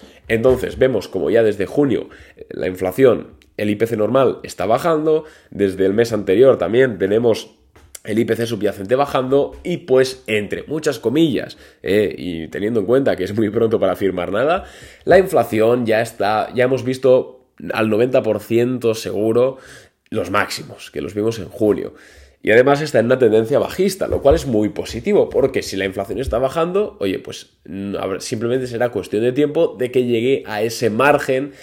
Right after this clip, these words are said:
que la Fed considera el dos y medio por ciento. Yo realmente creo que va a llegar al tres y medio, cuatro, pero bueno, no, no, no quiero dármelas de listo en absoluto. Pero bueno, es una noticia muy positiva,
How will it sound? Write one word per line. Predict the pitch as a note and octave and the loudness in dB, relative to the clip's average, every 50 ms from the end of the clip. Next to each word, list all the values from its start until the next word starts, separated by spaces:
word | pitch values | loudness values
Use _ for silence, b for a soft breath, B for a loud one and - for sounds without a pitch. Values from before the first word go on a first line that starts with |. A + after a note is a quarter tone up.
| B B B B | B B B B
que | - A2 | 0 2
la | G#2 G2+ | 2 2
Fed | - - A#2+ A#2 | 2 0 -2 -2
considera | A#2 B2 A#2 A#2 A#2+ A2 A2 G#2+ G2 | 0 -4 -4 -2 -4 0 2 2 2
el | G2+ | 2
dos | G#2 A2 G#2+ | 2 0 -2
y | A2 | -2
medio | G#2 G2+ G2+ F#2+ | -2 0 0 0
por | - E2+ F#2 | 0 -2 -6
ciento. | - - D#3+ E3 D#3+ B2+ | -4 -2 -4 -4 -2 -2
Yo | G#2+ F2+ G2 A2 | 0 2 2 2
realmente | A2 G#2 G2+ G#2 G#2 G#2 G2+ G2+ G2 | 2 2 2 2 0 -2 -2 -4 -6
creo | - - G#2 A2+ A#2 A2+ G2 | -6 -2 0 2 2 2 2
que | F#2+ | 0
va | E2+ E2+ | 0 0
a | G2 | 2
llegar | G#2 G2+ G#2 G2+ | 2 2 2 0
al | F#2+ F#2 F2+ | 0 -2 -4
tres | - G2 G2+ - | -6 -10 -10 -10
y | F#2+ | -10
medio, | G2 G2 G2 F#2 F#2 F2+ | -8 -8 -8 -8 -8 -4
cuatro, | F#2+ G2+ A2 A2 C3 D3+ - B B B B B B B | -4 -4 -2 0 0 0 0 B B B B B B B
pero | - G2 D#2+ F#2+ | -4 -2 0 2
bueno, | G#2 G2+ G2 - C#2 C2+ | 2 0 0 -2 -8 -10
no, | - G1+ - - - | -10 -12 -12 -12 -12
no, | - C#2+ E2+ F2+ F2 F2 F#2 | -10 -8 -6 -4 -2 -2 -2
no | F#2+ G2 G2 | -2 -4 -2
quiero | - G#2+ G2+ G#2 | 0 2 2 2
dármelas | E2+ G#2+ A2+ A2 G2+ G2+ F#2+ | 2 0 -2 -2 -2 -2 -2
de | G2+ F2+ | -2 -4
listo | G2+ A#2+ A#2+ - G#2 F2+ | -4 -4 -2 0 -2 0
en | E2+ | 0
absoluto. | E2+ - - A2+ C3+ D3 D3 F#3+ G#3+ - - - _ _ _ _ _ - - _ - - _ _ - - - | -2 -4 -2 0 0 4 4 4 2 2 -2 -16 _ _ _ _ _ -20 -20 _ -20 -20 _ _ -12 0 4
Pero | E3 E3+ F3 | 6 8 8
bueno, | D3+ A2+ F2+ - - | 8 6 4 0 -2
es | G2+ A#2+ B2 A#2+ - - - - _ _ - | 0 0 0 0 -2 -8 -14 -16 _ _ -8
una | D#3 E3 D#3 | 0 2 4
noticia | C#3 C3+ C3 D3 C#3 C#3+ C3+ | 4 4 2 0 0 0 0
muy | B2 A#2+ A2 | 0 0 -2
positiva, | F#2 G2 F2+ - - G#3 G#3+ D3 F#2 - | -2 -4 -6 -4 0 0 0 0 0 -6